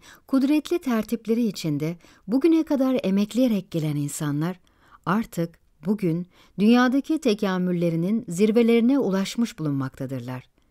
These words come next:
Büyük evren ahenginin süregelmiş olan tertipleri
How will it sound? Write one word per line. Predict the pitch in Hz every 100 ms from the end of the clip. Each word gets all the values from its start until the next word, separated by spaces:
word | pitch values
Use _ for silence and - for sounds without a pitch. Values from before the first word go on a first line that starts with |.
| _ _ _ _ -
Büyük | 254 339 359 -
evren | 220 220 254 277
ahenginin | 220 165 160 160 156 147 160 175 - -
süregelmiş | - - 262 254 262 269 311 -
olan | 208 196 190
tertipleri | 190 175 160 160 - 151 170